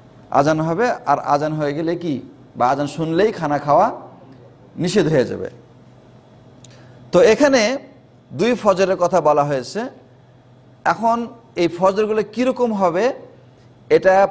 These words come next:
পরবর্তী রেওয়ায়েতে বলছে, জাবের রাদিয়াল্লাহু তাআলা আনহু, যেটা ইমাম হাকিম বয়ান করেছেন। সেখানে বলা হয়েছে যে, "আল্লাযী ইউহাররিমুত তাআম", যেই ফজর খানা খাওয়াকে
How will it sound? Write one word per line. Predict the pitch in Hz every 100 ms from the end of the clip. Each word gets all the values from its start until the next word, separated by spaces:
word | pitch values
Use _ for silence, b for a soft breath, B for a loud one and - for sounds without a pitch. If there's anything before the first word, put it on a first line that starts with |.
| -
পরবর্তী | 185 208 214 - 190
রেওয়ায়েতে | 160 160 160 151 151
বলছে, | 127 120 - 104 - _ 113
জাবের | 143 156 170
রাদিয়াল্লাহু | 160 151 147 143
তাআলা | 147 139 131
আনহু, | 147 170
যেটা | 147 139 131
ইমাম | 131 131 127
হাকিম | 156 190 196 196
বয়ান | 156 147 131
করেছেন। | 127 117 - 117 95 - b b b -
সেখানে | 226 240 254 240
বলা | 190 180
হয়েছে | 175 151 139 - 135 120 147 196 - b b b b b -
যে, | 123 156 160 180 - - -
"আল্লাযী | 165 202 226 233 214
ইউহাররিমুত | 202 - 196 185 196 165 -
তাআম", | 135 151 139 104 92 - b b b
যেই | 110 104 196 240 262 -
ফজর | 196 185 165 196 208 220 240 262 - - - - _ _
খানা | - 156 185 202
খাওয়াকে | 185 180 185 185 208 220 240